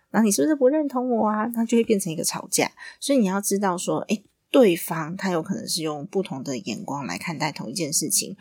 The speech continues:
我们可以讨论一下为什么，然后是不是真的有必要。而且除了在谈论金钱以外，就像我刚刚说的，诶，买车这件事情，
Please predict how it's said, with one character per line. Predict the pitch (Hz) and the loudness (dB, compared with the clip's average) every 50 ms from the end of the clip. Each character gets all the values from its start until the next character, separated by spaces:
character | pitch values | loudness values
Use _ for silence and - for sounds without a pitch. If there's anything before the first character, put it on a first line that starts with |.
| - - - - | -18 -12 -6 -4
我 | 170 | -2
们 | 156 165 165 | -2 -2 -4
可 | 180 208 | -4 -4
以 | 220 214 | -4 -4
讨 | 208 - - - | -4 -6 -6 -4
论 | 147 175 175 | -4 -4 -4
一 | 143 | -4
下 | - - 165 160 - | -4 -6 -6 -6 -6
为 | 185 190 196 | -2 -2 -2
什 | 185 - - - - - - - - | 2 2 4 2 2 0 -4 -18 -20
么， | - - - - 190 - _ _ _ _ _ _ _ _ _ _ _ _ _ _ | -16 -14 -14 -14 -14 -18 _ _ _ _ _ _ _ _ _ _ _ _ _ _
然 | - 165 180 | -6 -4 -2
后 | 214 202 | -2 -2
是 | 190 - 226 | 0 0 0
不 | 190 | 0
是 | 170 - 175 | 0 0 -2
真 | 160 - 147 143 | -2 -2 -2 -2
的 | 135 135 87 | -4 -6 -8
有 | - 65 - - | -8 -10 -12 -16
必 | - - - - - | -18 -20 -18 -14 -12
要。 | - - - _ _ _ _ - - - - - _ _ _ | -12 -12 -14 _ _ _ _ -20 -20 -20 -20 -20 _ _ _
而 | - 226 | 2 4
且 | 240 269 277 240 | 4 6 4 4
除 | 202 - - - 190 190 | 2 2 0 0 2 2
了 | 190 196 190 185 | 2 2 2 0
在 | - 220 226 220 202 | 2 0 0 -2 -2
谈 | - 185 160 | -2 -2 0
论 | 165 180 190 185 185 | 0 0 -2 -2 -2
金 | 185 - 180 170 185 | -2 -2 -2 -2 -2
钱 | - - 180 - | -2 -2 -4 -4
以 | - - - - - - | -6 -6 -8 -8 -6 -2
外， | - - - - - - - _ _ _ _ _ | -2 -2 -2 -2 -8 -16 -20 _ _ _ _ _
就 | - - 196 | -6 -4 0
像 | - 233 196 | 2 2 2
我 | 170 165 | 0 0
刚 | - 170 170 | -2 -4 -4
刚 | 170 175 170 180 | -4 -6 -6 -6
说 | - - 165 156 151 | -6 -6 -6 -6 -4
的， | - 123 117 | -4 -4 -6
诶， | - - 175 202 208 180 | -4 -2 -2 -2 -2 -2
买 | 175 - 90 92 - | -4 -6 -6 -2 2
车 | - - - - 156 160 | 2 2 2 2 0 -2
这 | 175 175 160 | 0 -2 -4
件 | 160 127 151 | -4 -4 -4
事 | 160 - - 120 | -4 -4 -2 -2
情， | - - | -2 -2